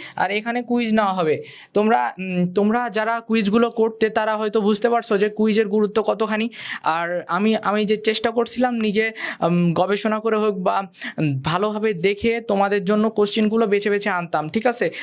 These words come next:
আর তোমাদের কাছে সহজভাবে যে রিপ্রেজেন্ট করা যায় যেভাবে, সেভাবে করার চেষ্টা করতাম। ইনশাল্লাহ সামনেও এরকম করার চেষ্টা করব,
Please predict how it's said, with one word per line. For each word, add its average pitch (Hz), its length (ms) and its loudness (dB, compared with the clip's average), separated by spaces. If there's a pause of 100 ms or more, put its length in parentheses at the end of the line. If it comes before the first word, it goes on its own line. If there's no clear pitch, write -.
(100)
আর 170 180 0
তোমাদের 214 340 0
কাছে 233 320 -2
সহজভাবে 220 640 -2
যে 233 140 0
রিপ্রেজেন্ট 226 540 0
করা 226 240 0
যায় 180 340 -4 (120)
যেভাবে, 170 480 0 (240)
সেভাবে 226 420 0
করার 208 280 0
চেষ্টা 208 300 0
করতাম। 170 340 -2
ইনশাল্লাহ 202 460 0
সামনেও 208 400 0
এরকম 202 320 0
করার 202 200 0
চেষ্টা 208 320 -2
করব, 214 300 0